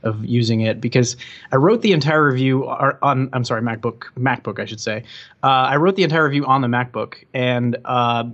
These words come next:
that was fine. The keyboard didn't really bother me. It's a little shallower. It definitely feels different. But, um,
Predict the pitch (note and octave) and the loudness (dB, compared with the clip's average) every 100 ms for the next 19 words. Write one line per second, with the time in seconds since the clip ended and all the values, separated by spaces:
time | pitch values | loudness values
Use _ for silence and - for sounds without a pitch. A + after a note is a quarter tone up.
0 | - C3 C#3 F3+ E3 D3+ C#3 C3+ B2+ D3+ | -10 -2 -2 0 -2 2 2 2 -2 -2
1 | C#3+ C#3 C3+ C3 C3 B2+ B2 A#2+ B2 B2 | 0 0 2 0 2 2 2 2 2 2
2 | B2 B2 B2 C3 B2 A#2+ - A#2+ A#2 A#2+ | 2 0 0 -2 -2 0 0 0 0 -2
3 | A2+ A#2 - A#2 - A2+ A2+ A2+ - A2+ | -2 -4 -4 -6 -4 -6 -4 -6 -4 -4
4 | - - - - _ - C3 B2 B2+ - | -6 -20 -20 -20 _ 0 2 2 -4 -2
5 | B2+ B2 A#2+ A#2+ A#2+ | 2 4 2 0 -4